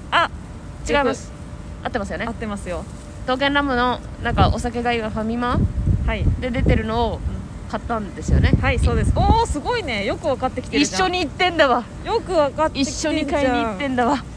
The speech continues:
Speaker 2: こっち。
Speaker 1: おいおい、嬉しいよ。
Speaker 2: あ、インスタにあげたんだ。
Speaker 1: そう、インスタにあげましたよ。
Speaker 2: えー。
Speaker 1: まだ開けてないんだけど、美味しそうだったので。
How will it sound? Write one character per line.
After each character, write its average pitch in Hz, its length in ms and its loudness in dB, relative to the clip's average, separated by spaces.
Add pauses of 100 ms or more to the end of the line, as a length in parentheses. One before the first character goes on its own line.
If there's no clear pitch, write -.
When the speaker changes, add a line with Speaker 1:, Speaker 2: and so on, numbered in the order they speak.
Speaker 2:
こ 254 80 0
っ - 100 2
ち。 - 140 -2 (260)
Speaker 1:
お 254 180 2
い 240 60 4
お 254 240 6
い、 240 80 2
嬉 415 240 4
し 539 140 -6
い 508 80 0
よ。 480 120 2
Speaker 2:
あ、 - 60 2
イ 262 140 2
ン - 40 0
ス 415 100 -2
タ 415 100 -2
に 440 80 -4
あ 415 60 -4
げ 285 100 -10
た 370 120 -6
ん 302 60 -4
だ。 143 160 -4 (100)
Speaker 1:
そ 294 160 -4
う、 170 60 -12
イ 202 60 -6
ン 226 40 -4
ス 226 60 -6
タ 240 80 -2
に 214 80 -2
あ 220 80 -4
げ 202 100 -4
ま 214 120 -4
し - 80 -10
た - 80 -12
よ。 - 80 -12
Speaker 2:
え - 500 -12
ー。 - 20 -10
Speaker 1:
ま 311 80 0
だ 277 160 2
開 202 80 -2
け 269 120 -6
て 277 140 -6
な 277 120 -4
い 269 60 -6
ん 214 80 -6
だ 175 80 -6
け 160 140 -8
ど、 165 80 -8 (1500)
美 208 60 -6
味 214 80 -2
し 220 120 -6
そ 233 140 -6
う 202 120 -6
だ 165 60 -8
っ 170 40 -8
た - 180 -12
の - 180 -12
で。 - 100 -10